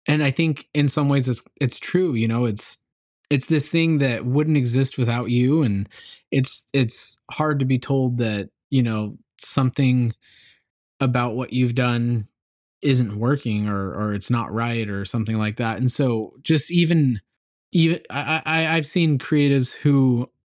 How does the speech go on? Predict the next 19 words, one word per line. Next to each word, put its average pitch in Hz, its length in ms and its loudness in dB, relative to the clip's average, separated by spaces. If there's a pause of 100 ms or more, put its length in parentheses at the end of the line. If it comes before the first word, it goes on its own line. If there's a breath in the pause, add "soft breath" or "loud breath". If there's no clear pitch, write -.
(280)
are 139 80 4
just, 131 260 0 (160)
you 127 120 2
know, 117 120 2
not 127 320 0
open 127 460 0
t-, - 220 -12
they 135 160 4
think 147 240 0
they're 117 160 -4
open 123 180 -2
to 120 60 -2
feed-, 120 200 -2
"I 131 140 0
wanna 151 220 0
know 151 100 0
what 143 100 -6
people 143 240 -2
think." 135 380 -2